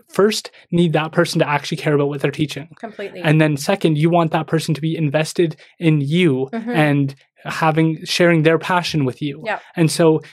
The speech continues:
Speaker 1: can you tell us a little bit about what your courses are and what you, uh, how you kind of approach it?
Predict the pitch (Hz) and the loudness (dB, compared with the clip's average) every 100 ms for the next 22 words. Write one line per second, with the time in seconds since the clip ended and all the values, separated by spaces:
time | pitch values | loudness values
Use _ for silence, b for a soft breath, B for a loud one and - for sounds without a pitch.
0 | B - 185 214 214 - 170 160 160 151 | B -2 0 2 0 0 0 0 0 2
1 | 165 156 151 143 143 147 160 160 165 165 | 4 2 2 2 0 -2 -2 -2 0 -2
2 | 156 165 139 - 143 135 143 160 160 139 | 0 0 0 0 0 0 0 0 0 0
3 | 147 156 143 143 B B - 139 135 139 | 0 2 2 0 B B -4 -2 -2 -6
4 | - 165 156 151 139 135 160 147 - | -2 0 0 0 0 -2 -4 -6 -10